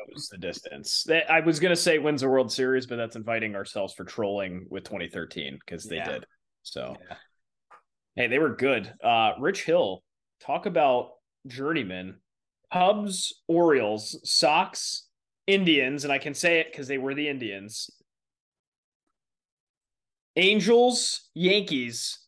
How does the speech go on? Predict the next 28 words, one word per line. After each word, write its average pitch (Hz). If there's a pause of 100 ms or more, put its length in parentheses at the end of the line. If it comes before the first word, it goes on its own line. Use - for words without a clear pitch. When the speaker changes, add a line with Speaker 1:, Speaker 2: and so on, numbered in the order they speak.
Speaker 1:
Sox -
again, 160 (300)
A's, 160
Dodgers, 175
Twins, 208 (160)
Rays, 180 (200)
Mets, 151 (220)
Sox 156
for 160
the 135
third 143
time. 98 (1160)
And 113
now 120
he's 131
going 131
to 117
Pittsburgh. 87 (420)
Speaker 2:
You 147
said 156
Mets, 127
right? 113 (1400)
Speaker 1:
Uh, 107
yeah, 123 (100)
recently, 147
twenty 196
twenty-one. 214
Speaker 2:
Yeah. 107